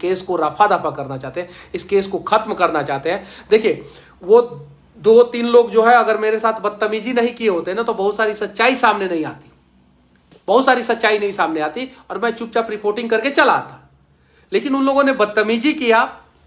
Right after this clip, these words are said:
उसके बाद से नवादा के लोग भी भड़क गए, उसके बाद से, अ, अ,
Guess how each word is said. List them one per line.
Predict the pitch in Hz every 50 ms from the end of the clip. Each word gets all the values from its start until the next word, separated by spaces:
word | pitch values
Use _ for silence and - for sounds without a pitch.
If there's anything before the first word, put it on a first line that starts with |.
| _ _ _ _ _ _ _
उसके | 175 180 - 240
बाद | 220 220 220 220
से | 226 208
नवादा | 196 180 175 175 180 214 220
के | 220 233
लोग | 214 208 233 233 233
भी | 262 226
भड़क | 240 247 254 247
गए, | 247 233 233 240 233 - - _ _ _ _ _ _ _ _ _
उसके | - 143 - 190
बाद | 175 175 170
से, | 165 - 185 180 175 151 143 143 139 139 139 135 135 135 135 135
अ, | 135 135 131 135 135 131 - - - _ _ _ 147
अ, | 147 147 143 139 135 131 135